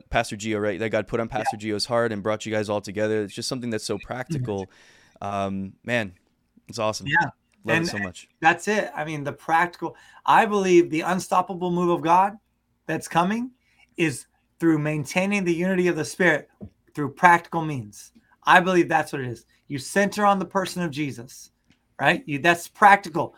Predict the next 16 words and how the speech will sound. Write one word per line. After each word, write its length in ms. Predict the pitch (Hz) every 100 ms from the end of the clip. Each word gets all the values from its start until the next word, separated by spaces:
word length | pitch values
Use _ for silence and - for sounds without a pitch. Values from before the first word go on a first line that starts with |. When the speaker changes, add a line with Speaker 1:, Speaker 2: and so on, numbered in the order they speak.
| _ -
Speaker 2:
We're 120 | 208
gonna 120 | 208
make 180 | 202 196
the 80 | 180
goal 320 | 170 208 214
of 120 | 202
our 100 | 202
gathering 460 | 196 208 202 196 156
Jesus. 480 | 196 160 120 117 -
That's, 360 | 170 175 - _ _ -
we're 360 | - 339 185 190
gonna 340 | 202 196 190 -
meet 280 | 165 226 -
with 200 | 202 196
Jesus 440 | 139 214 190 170 -
today. 340 | 180 151